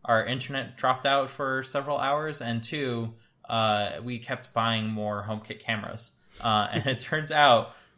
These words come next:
uh, that these devices worked great when you have, like, a dozen devices on them each.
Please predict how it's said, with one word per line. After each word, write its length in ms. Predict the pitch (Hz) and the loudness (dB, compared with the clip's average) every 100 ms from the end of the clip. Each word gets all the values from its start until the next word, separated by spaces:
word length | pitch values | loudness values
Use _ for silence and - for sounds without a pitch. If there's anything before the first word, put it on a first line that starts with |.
| - | 2
uh, 480 | 117 110 104 107 | 6 6 4 0
that 340 | 117 117 113 117 | 2 2 2 -2
these 580 | 127 127 127 120 113 - | -2 -2 -2 -4 -8 -14
devices 600 | - 131 165 170 139 131 | -2 2 2 0 -8 -8
worked 340 | 165 - - | -10 -10 -6
great 300 | 156 170 131 | 0 0 0
when 120 | 135 | -4
you 80 | 131 | -2
have, 160 | 123 120 | 0 0
like, 140 | 113 | 0
a 40 | |
dozen 380 | 110 110 107 110 | -2 -2 -2 -2
devices 440 | 104 98 98 110 104 | -2 -2 -2 -6 -8
on 140 | 98 | -8
them 120 | 98 120 | -8 -10
each. 340 | 165 - - | -12 -14 -18